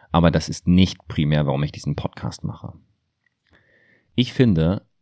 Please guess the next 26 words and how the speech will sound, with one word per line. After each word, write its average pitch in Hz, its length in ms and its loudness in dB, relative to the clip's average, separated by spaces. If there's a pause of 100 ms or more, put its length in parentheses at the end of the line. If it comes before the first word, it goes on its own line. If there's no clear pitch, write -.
(120)
alles 78 360 -2
ist - 300 -12
Psychologie. - 800 -10 (600)
Denn 78 100 2
schließlich 90 500 -2
erleben 78 300 2
wir 73 80 -2
jeden 95 320 0
Tag, 80 420 -2 (160)
jede 82 320 0
Stunde, 76 600 -2 (120)
jede 76 280 -2
Sekunde 73 440 -2
etwas. - 520 -16 (400)
Und 78 180 -4
wir 90 100 4
verhalten 123 540 0
uns - 220 -6
dann - 180 -4
daraufhin. - 640 -10 (1400)
Wir 92 100 -2
können 131 380 2
uns 107 300 0
nicht 98 360 0
nicht 90 320 2
verhalten. - 680 -12